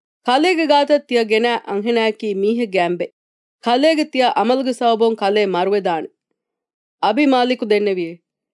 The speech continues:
ನಮವೆಸ್ ಅಳಾ ಅದಿ ಎಕಮನಾಯಕು ಎದ್ದಾಣೆ ನುಕುರಂ. ಎಕಮನಾಯಕಿ ಮೀಹೆಗ್ಗೆ ಅಂಬೆಕ್ಕಮೆನ್ ಅಳಾಯನ್ ಎಂಗಿಫೆನ್ ನುವೆ. ಹಮ ಕಶವರುನ್ ಕುಶೆನ್ನೆ ಬಯಕು ಇಬರಸ್ ಕಲಾಂಗೆ ನೆತಿ ಫಣಾಯನ್ ನುಕುರವ್ವಾಣೆ.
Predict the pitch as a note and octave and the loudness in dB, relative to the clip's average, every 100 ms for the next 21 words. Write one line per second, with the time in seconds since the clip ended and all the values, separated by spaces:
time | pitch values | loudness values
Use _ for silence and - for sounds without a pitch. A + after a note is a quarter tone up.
0 | _ _ - A3+ C#4 E4 D#4 - B3 C#4+ | _ _ -6 0 2 2 2 2 4 4
1 | C4+ B3+ A#3+ G#3+ G#3+ C4+ C4 B3 A#3 A3+ | 2 0 -2 -2 -2 0 0 0 0 0
2 | A#3 - F#3+ A3+ G#3+ G3 F#3 F3+ F#3+ E3 | -2 -2 -2 0 0 0 -2 -2 -4 -4
3 | - _ _ _ _ _ _ B3 B3 E4 | -8 _ _ _ _ _ _ -2 2 2
4 | F4 F4 E4+ E4+ D#4 C4 C#4+ D4 A#3+ G#3+ | 4 2 0 -2 0 2 2 0 0 0
5 | A#3 C4 C4+ C4 B3 - G3+ A3+ B3+ B3 | 0 -2 0 0 -2 -2 0 2 2 2
6 | A3 G#3 G#3 A3+ G3+ F#3 F3+ F#3 _ _ | 2 0 0 -2 -2 -2 -4 -6 _ _
7 | _ _ - C#4+ D#4 C#4 C4 E4 D#4+ D#4 | _ _ -2 0 2 0 0 2 2 0
8 | - A#3 A3 C4+ C4 A3 A3+ A#3 A#3 - | -2 -4 -2 0 0 0 0 0 -4 -8
9 | _ - G#3 A#3+ A#3 - A3+ A3 G#3+ F#3+ | _ -6 -2 0 -2 -2 0 2 2 0
10 | G3+ - - F#3 G3 G3 F3+ - G3+ F3 | -2 -4 -8 -4 -2 -2 -4 -4 -4 -2
11 | E3 D3+ | -6 -6